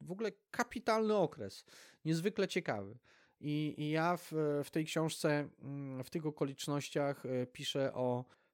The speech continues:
o postaci, czy też nawet bardziej bym powiedział o duchu pewnej postaci, którą jest rzeczony Gaspar, e, da Gama. Właśnie Gaspar, a nie Vasco.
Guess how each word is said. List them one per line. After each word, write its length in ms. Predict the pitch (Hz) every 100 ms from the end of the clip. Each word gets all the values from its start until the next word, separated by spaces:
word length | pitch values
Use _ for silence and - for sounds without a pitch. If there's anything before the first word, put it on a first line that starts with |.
| _
o 120 | -
postaci, 580 | - 139 - 175 214 175
czy 160 | - -
też 280 | 139 -
nawet 280 | 156 151 156
bardziej 260 | 143 147 147
bym 40 |
powiedział 260 | 143 147 151
o 100 | 143
duchu 400 | 131 202 - 147
pewnej 340 | - 131 135
postaci, 460 | 131 135 - 170 170
którą 200 | 151 160
jest 340 | 147 143 -
rzeczony 480 | 135 127 143 170 160
Gaspar, 440 | 151 147 - 139
e, 440 | 139 - 131 131 131
da 160 | 131
Gama. 240 | 123 113 110
Właśnie 280 | 165 - 170
Gaspar, 340 | 180 - 180
a 60 | 170
nie 140 | 170
Vasco. 360 | 143 107 -